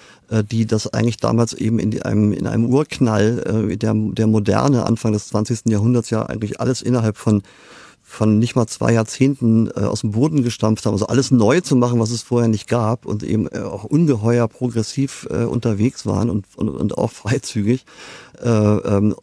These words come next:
da sozusagen eine Verbindung zu schaffen. Also wir wollten eben diesen, äh,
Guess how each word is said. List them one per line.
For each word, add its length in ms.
da 260
sozusagen 420
eine 120
Verbindung 440
zu 100
schaffen. 340
Also 140
wir 140
wollten 280
eben 220
diesen, 360
äh, 240